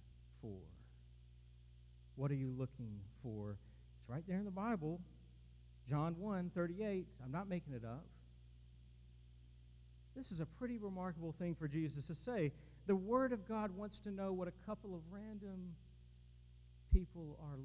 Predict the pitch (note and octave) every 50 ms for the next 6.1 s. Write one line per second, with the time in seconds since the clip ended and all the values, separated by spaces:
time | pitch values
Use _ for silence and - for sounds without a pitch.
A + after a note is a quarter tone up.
0 | D3 E3+ F#3+ A3 G#3+ - - C3+ A#2+ G#2+ G2+ F#2 F#2 - - - - A2 G2 F#2
1 | F2+ E2 E2 - - - - - - - - - - - - - - - - -
2 | - - - - - - - - - - - - - - - - A3 G#3+ - -
3 | A3 G3 F3+ - E3+ D#3+ D3+ C3+ C#3+ D3 C3 C#3 E3+ F3 E3+ C#3+ C3 C3 - -
4 | - - F3+ D#3+ C#3+ C3 A#2 A2 C3 C#3+ D3 C#3+ - D3+ C3+ B2+ A#2+ A#2+ B2 -
5 | A#2+ B2 B2+ B2 - - A#2 A2 - - - E3+ E3 D#3+ D#3 B2 A2 G#2 - -
6 | -